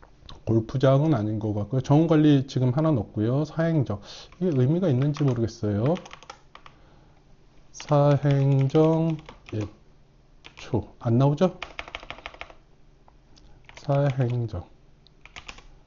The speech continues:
안 나와요. 예, 예초. 쪼르르 나오죠? 예초기. 예, 불가능한 단어고, 예, 초, 기,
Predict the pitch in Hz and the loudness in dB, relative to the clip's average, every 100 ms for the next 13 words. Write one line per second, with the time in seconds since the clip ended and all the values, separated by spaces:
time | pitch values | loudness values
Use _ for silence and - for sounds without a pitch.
0 | - - 110 117 143 95 127 - - - | -16 -10 -4 0 0 -2 -8 -14 -20 -20
1 | - - 110 98 - 104 117 - - - | -20 -16 -12 -10 -4 0 0 -2 -14 -4
2 | 170 147 - - - - - - - - | 0 0 0 -14 -20 -20 -20 -20 -20 -20
3 | - - - 165 170 175 170 117 120 170 | -20 -20 -8 0 2 4 4 2 0 -2
4 | 175 - _ _ _ - 110 - 120 120 | -4 -8 _ _ _ -6 -6 -2 -2 2
5 | 139 175 175 - - _ - _ - _ | 2 2 -2 -12 -20 _ -20 _ -20 _
6 | _ _ _ - 104 98 92 90 - _ | _ _ _ -8 -6 -4 -8 -12 -20 _
7 | _ _ _ _ - 113 110 107 104 101 | _ _ _ _ -16 -8 -6 -4 -6 -8
8 | 98 - 92 - - 113 139 160 - - | -10 -14 -20 -20 -10 -6 -4 -6 -12 -20
9 | - - - - - - - - 107 104 | -20 -20 -20 -20 -20 -20 -20 -12 -10 -10
10 | - - - - 139 104 - - - - | -14 -20 -20 -4 -4 -4 -8 -20 -20 -20
11 | - _ _ _ - - - - - - | -20 _ _ _ -20 -20 -20 -20 -20 -20
12 | - 120 110 104 104 | -4 0 0 0 -4